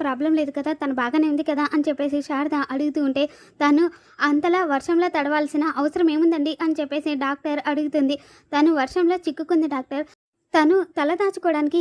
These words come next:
ఎక్కడా ప్లేస్ లేదు, అందుకే అలా అయింది" అని చెప్పేసి, "ఇంతకీ తనకెలా ఉంది డాక్టర్?" అని చెప్పేసి గగన్ అడుగుతాడు. "ఇంకాసేపు ఉంటే తనకు న్యూమోనియా అటాక్ అయి ఉండేది, టైంకి తీసుకొచ్చారు కాబట్టి సరిపోయింది. తను స్పృహలోకి రాగానే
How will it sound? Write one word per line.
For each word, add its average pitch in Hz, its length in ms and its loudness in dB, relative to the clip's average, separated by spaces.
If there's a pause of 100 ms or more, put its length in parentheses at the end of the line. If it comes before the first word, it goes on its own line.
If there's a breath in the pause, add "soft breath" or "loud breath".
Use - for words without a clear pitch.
(120)
ఎక్కడా 320 340 -2
ప్లేస్ 302 300 0
లేదు, 285 200 0 (340 loud breath)
అందుకే 302 320 0 (100)
అలా 294 160 2
అయింది" 311 280 4 (120)
అని 320 140 0
చెప్పేసి, 285 380 -4 (300 soft breath)
"ఇంతకీ 339 420 0
తనకెలా 277 480 -2
ఉంది 339 180 4
డాక్టర్?" 277 420 -4
అని 302 140 -2
చెప్పేసి 277 340 -6
గగన్ 269 400 -2
అడుగుతాడు. 277 460 0 (340 loud breath)
"ఇంకాసేపు 330 560 4
ఉంటే 349 160 2
తనకు 320 320 -2 (100)
న్యూమోనియా 330 480 2
అటాక్ 302 300 -4
అయి 302 160 0
ఉండేది, 254 280 -2 (280 soft breath)
టైంకి 320 340 2
తీసుకొచ్చారు 330 480 -2
కాబట్టి 294 400 -4
సరిపోయింది. 277 440 -2 (240 loud breath)
తను 302 180 2
స్పృహలోకి 320 500 -2
రాగానే 311 420 0